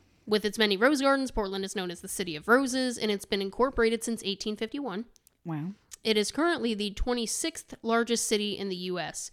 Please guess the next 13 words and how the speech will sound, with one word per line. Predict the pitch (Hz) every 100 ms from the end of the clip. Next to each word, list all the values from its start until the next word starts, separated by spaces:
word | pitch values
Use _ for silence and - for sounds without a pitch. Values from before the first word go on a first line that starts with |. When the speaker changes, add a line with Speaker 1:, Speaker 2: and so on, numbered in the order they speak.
| -
Speaker 2:
<laughs> | 233
Speaker 1:
just | 226 233 233
a |
few | - 269 294
spots | - 226 226
behind | 220 208 208
Seattle, | - 196 185 185
the | 190 185
largest | 185 196 208 196 -
city | 165 151
in | 147
the |
Northwest. | 202 254 240 - - - -